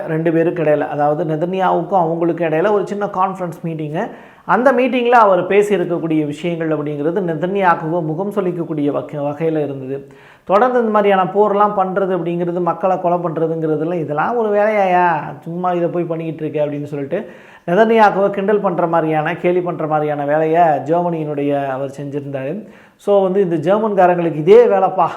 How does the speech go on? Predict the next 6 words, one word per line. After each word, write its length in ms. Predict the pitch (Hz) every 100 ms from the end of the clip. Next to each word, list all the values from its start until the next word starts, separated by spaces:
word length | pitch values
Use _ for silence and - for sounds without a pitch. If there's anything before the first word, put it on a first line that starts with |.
| - 151
அப்படிங்கிற 440 | 160 175 170 160
கதையா 400 | 147 147 151 226 - - - _
யூதர்களில் 640 | 175 208 214 190 180 170
ஒருத்தரா 480 | 170 165 165 170 165
இருக்கக்கூடிய 400 | 147 151 156 151
நெதன்யாகு 920 | 147 156 175 165 151 165 170 139 135